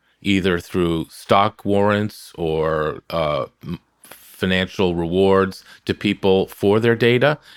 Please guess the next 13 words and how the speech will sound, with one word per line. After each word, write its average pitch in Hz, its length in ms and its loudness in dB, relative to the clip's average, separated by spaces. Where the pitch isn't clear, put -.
And 82 180 -6
that 101 240 2
will 95 180 0
supplant 92 560 -4
Facebook, 90 500 -4
uh, 85 220 0
I 67 120 -4
think, 90 180 -6
relatively 85 460 -4
quickly 101 340 -4
if 87 80 -4
somebody 87 280 -6
can 82 180 -8